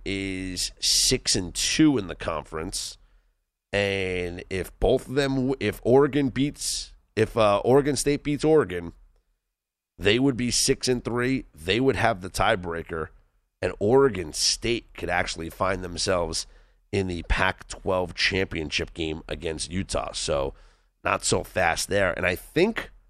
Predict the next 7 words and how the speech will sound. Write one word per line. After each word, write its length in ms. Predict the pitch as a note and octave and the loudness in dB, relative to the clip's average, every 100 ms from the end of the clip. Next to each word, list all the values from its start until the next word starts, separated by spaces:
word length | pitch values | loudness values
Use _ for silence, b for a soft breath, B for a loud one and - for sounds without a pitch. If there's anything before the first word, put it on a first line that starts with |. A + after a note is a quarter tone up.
| _ _ _ _ - | _ _ _ _ 0
actually 580 | A#2+ E3 - A#3 A#3+ A3 | 0 0 -2 -2 -2 -2
Washington 1000 | G2+ F2 G#2 D#3 A#3+ - A3+ - G#2+ E2 | -2 -2 2 2 2 0 -2 -2 -4 -4
State 480 | - - F#2 D2+ - - | -4 -2 -4 -6 -10 -6
is 160 | A2+ | -2
alive 520 | A2 G2+ F#2 D3 F3+ C3 | -2 -2 -2 2 2 2
as 220 | A2+ G2+ E2 | 0 0 -2
well, 580 | E2 G#2+ G3+ G#3+ - | -4 2 2 2 -4